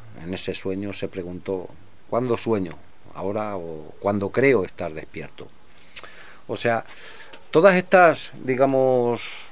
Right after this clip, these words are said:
palabras, todas estas fábulas de la antigüedad y todas las investigaciones que hay hoy en día nos llevan,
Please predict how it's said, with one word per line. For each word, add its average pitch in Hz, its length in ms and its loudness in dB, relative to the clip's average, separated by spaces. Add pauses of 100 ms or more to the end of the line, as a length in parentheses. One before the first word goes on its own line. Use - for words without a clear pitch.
(800)
palabras, 113 680 4
todas 123 320 2
estas 113 720 2 (400)
fábulas 110 800 2 (200)
de 101 120 -4
la 104 100 2
antigüedad 98 520 0 (260)
y 104 100 -2
todas 165 260 8
las 160 140 6
investigaciones 123 920 4
que 104 160 -2
hay 107 260 0 (260)
hoy 101 200 -2
en 95 120 -4
día 98 240 -2 (720)
nos 104 180 -2
llevan, 160 400 6